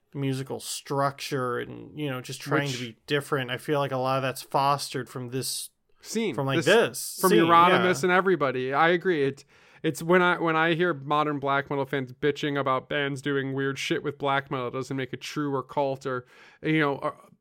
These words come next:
Speaker 2: uh, paying homage to what it originally was. That's the fucking point.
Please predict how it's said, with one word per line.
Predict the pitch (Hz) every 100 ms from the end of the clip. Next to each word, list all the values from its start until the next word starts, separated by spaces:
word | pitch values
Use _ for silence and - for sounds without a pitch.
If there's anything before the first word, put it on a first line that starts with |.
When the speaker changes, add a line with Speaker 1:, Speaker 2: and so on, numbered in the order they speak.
| -
Speaker 2:
uh, | 156 151
paying | 143 175 170 156
homage | 160 151 147 147 143
to | -
what | 139 139
it | 131
originally | 131 131 139 131
was. | 147 143 139 _ -
That's | 165 -
the | 208
fucking | 214 190 185 165
point. | 180 180 139